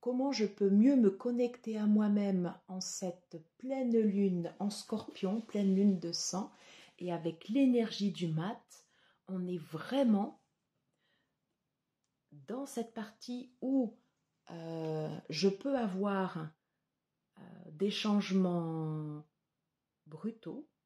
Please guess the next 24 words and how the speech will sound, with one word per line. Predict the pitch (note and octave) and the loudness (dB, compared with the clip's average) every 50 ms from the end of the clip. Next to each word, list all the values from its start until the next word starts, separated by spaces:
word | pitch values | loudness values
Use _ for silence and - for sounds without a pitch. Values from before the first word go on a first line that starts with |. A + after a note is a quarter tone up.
| _ - | _ -20
des | F#3 E3 D#3 F#3+ F#3+ | -14 -6 -4 -4 -4
changements | F#3+ - - F#3+ F#3+ F#3+ F3 F3+ F3+ F3+ F3 F3 F3 F3 - _ - | -4 -4 -6 -4 -4 -4 -4 -4 -2 -2 -2 -2 -4 -4 -8 _ -10
inattendus. | C4+ C4 B3 A#3 G#3+ - - F#3+ F3 F3 F3 D#3 D#3 E3 G#3 - - - - _ _ _ _ - - _ _ | -8 -8 -6 -8 -8 -10 -10 -8 -6 -4 -4 -6 -6 -10 -12 -14 -16 -20 -20 _ _ _ _ -20 -20 _ _
Ça | _ - F#3 | _ -12 -10
me | E3+ E3+ | -8 -6
fait | E3 A3+ B3 | -4 -4 -6
penser | B3 - A#3+ A3 G#3+ G#3+ - - A3 A3 G#3 | -4 -2 0 0 0 -2 -2 0 0 2 2
à | G3 | 2
la | F3 E3 D#3 | 0 -4 -6
planète | D#3+ - F#3+ F3 E3+ D#3+ D#3 D#3 D#3 - _ _ - | -8 -10 -8 -6 -4 -4 -4 -6 -6 -10 _ _ -10
Uranus, | C#4 D4 C#4+ B3+ A#3 G3+ E3+ D3+ E3 - - - - - F3 - _ _ _ _ _ _ _ _ _ _ _ _ _ _ - | -10 -10 -8 -6 -4 -4 -4 -4 -6 -8 -12 -14 -14 -14 -14 -16 _ _ _ _ _ _ _ _ _ _ _ _ _ _ -18
euh, | E3 D#3+ D#3+ D#3 D#3 D#3 | -16 -14 -12 -10 -8 -4
le | E3 F3+ F3 | -2 -2 -2
fait | F3 - C4 | 0 -2 -2
d'avoir | G#3 G3+ G#3 G3 E3+ E3 F#3+ G#3+ A3 A3 A3 G#3+ G3 - E3+ D#3+ - - | -2 -2 -2 -4 -4 -2 -2 -2 -2 -2 -2 -4 -4 -6 -8 -10 -10 -16
des, | D#3+ D#3 D3+ F#3 F#3 F3+ F3+ F3+ F3 | -20 -8 -2 0 2 2 4 2 2
des, | E3 D#3 F#3 F#3 | 2 2 0 0
des, | D3+ F#3 F#3 E3 | 2 0 0 0
des | D3+ F#3 F#3 E3+ E3+ | 2 0 0 2 2
événements, | B3+ B3 A#3 C4 B3 A#3+ A#3 A#3+ A#3+ A#3+ A#3 A#3+ _ _ _ _ - | 0 2 4 4 6 6 6 6 4 2 0 -4 _ _ _ _ -20
euh, | F3+ E3+ E3+ E3 | -18 -16 -16 -16
comme | - - G#3+ G#3 | -12 -8 -6 -6
ça | G#3 - G#3+ G#3 G3 F#3+ - - _ _ _ _ _ _ _ _ _ _ _ _ _ - | -6 -6 -8 -8 -8 -8 -10 -14 _ _ _ _ _ _ _ _ _ _ _ _ _ -8
impromptus. | B3+ C#4 C4 - - A#3+ A3 G#3+ G#3 - - - G3+ - - - - | -8 -8 -6 -4 0 0 0 0 0 -4 -10 -10 -10 -10 -12 -16 -20